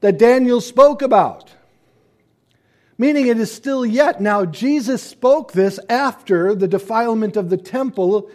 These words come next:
that Antiochus Epiphanes, uh, uh, did. So he's talking about something else. What is this something else that he is talking about?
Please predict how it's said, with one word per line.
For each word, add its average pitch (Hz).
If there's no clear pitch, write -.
that 208
Antiochus 208
Epiphanes, 180
uh, 165
uh, 170
did. 175
So 220
he's 220
talking 262
about 208
something 196
else. -
What 240
is 226
this 233
something 220
else 147
that 160
he 170
is 165
talking 143
about? 175